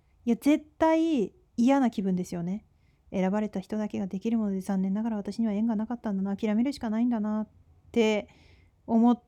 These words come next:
た時、嫌な気分になったはずなんですよ。で、嫌な気分になったっていうのは、それもあなたの直感で、えーと、その解釈の仕方は、「いやいやいや、違うよ」っていう、「んなわけねえじゃん」っていう、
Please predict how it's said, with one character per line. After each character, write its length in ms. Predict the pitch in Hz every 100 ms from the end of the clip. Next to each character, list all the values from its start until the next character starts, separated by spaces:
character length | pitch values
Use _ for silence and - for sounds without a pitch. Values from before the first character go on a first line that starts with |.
| -
た 140 | 202
時、 480 | 214 208 190 180 - _
嫌 240 | 208 226 311
な 160 | 349
気 160 | - 240
分 180 | 208 196
に 120 | 185
な 100 | 214
っ 100 | 254
た 80 | 208
は 160 | 220
ず 80 | 208
な 140 | 233 277
ん 80 |
で 80 | 196
す 120 | 196
よ。 120 | - - _ _ _ -
で、 80 | 240
嫌 260 | 240 403
な 120 | 480 453
気 140 | 427
分 160 | 392 370
に 80 | 349
な 140 | 381
っ 80 | 403
た 100 | 359
っ 100 | 349
て 140 | 311
い 80 | 302
う 80 | 320
の 140 | 254
は、 320 | 233 233 185
そ 140 | 180 320
れ 100 | 330
も 160 | 320
あ 60 | 277
な 100 | 311
た 80 | 302
の 140 | 202 185
直 100 | 233
感 340 | - 185 185
で、 320 | 190 220 190 - - - _ _ _ -
え 480 | 226 214 208 202
ー 40 | 196
と、 640 | 202 190 190 80 - - -
そ 160 | - 302
の 120 | 302
解 240 | 302 302
釈 200 | 240 208
の 120 | 185 180
仕 80 |
方 240 | - 180 190
は、 240 | 196 170 _ _ _ _ _ _ _
「い 40 | 285
や 60 |
い 60 | 330
や 60 | 359
い 20 |
や、 80 | 330
違 300 | 320 349 381
う 40 |
よ」 220 | 285 196 -
っ 60 |
て 80 | 208
い 200 | 202 196
う、 140 | - 240 _ 240
「ん 60 |
な 100 | 330
わ 100 | 392
け 120 | 359
ね 140 | 349 370
え 40 |
じ 60 | 285
ゃ 120 | 196
ん」 40 |
っ 20 | 185
て 160 | 190
い 140 | 180
う、 100 | 185